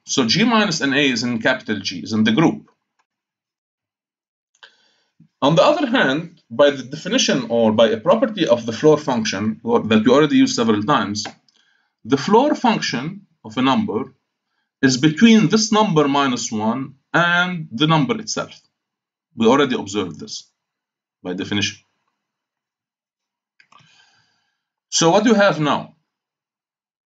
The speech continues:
If N is less or equal than G over A, then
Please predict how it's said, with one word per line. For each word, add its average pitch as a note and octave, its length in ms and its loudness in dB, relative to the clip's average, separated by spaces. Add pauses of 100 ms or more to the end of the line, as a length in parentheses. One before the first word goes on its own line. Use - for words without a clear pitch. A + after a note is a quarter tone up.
(720)
If C#3+ 240 -2
N C4+ 200 2
is E3 220 -2
less A3 200 0
or F#3 140 -4
equal G#3+ 240 0
than C#3+ 220 0
G C#3+ 120 -4
over C#3 320 -2
A, A#2 440 -2 (1080)
then D3+ 600 0